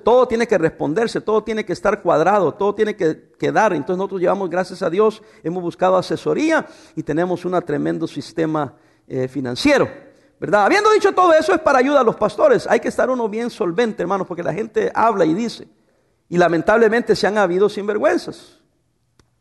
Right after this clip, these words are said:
Hay que decirlo, hay que ser honesto. Pero yo estoy diciendo que nosotros que estamos en el ministerio y queremos terminar nuestra carrera, tenemos que renunciar al interés material.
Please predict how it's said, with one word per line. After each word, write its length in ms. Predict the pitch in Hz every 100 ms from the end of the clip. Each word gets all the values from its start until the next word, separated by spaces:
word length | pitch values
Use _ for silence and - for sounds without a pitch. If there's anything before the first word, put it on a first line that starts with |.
| _ _ _
Hay 140 | 156 156
que 120 | 233
decirlo, 480 | 226 359 381 247 - -
hay 120 | 170
que 100 | -
ser 160 | 254 254
honesto. 480 | 285 392 - - _ _ _ _ _ -
Pero 180 | 202
yo 100 | 202
estoy 140 | 247 302
diciendo 220 | 311 302
que 100 | 247
nosotros 640 | 190 - 370 381 247 190 - _ -
que 80 |
estamos 400 | - - 381 427
en 60 | 311
el 100 | 247
ministerio 540 | 214 196 - 180 180
y 20 | 180
queremos 380 | 185 392 427
terminar 340 | 311 240 220 220
nuestra 300 | 202 - 180
carrera, 440 | 160 156 180 233 - - -
tenemos 380 | 202 190 285 285
que 100 | 240
renunciar 1040 | 180 180 156 - 220 285 302 302 - - -
al 200 | 180 175
interés 380 | 165 165 180 208
material. 640 | 180 - 147 147 123 -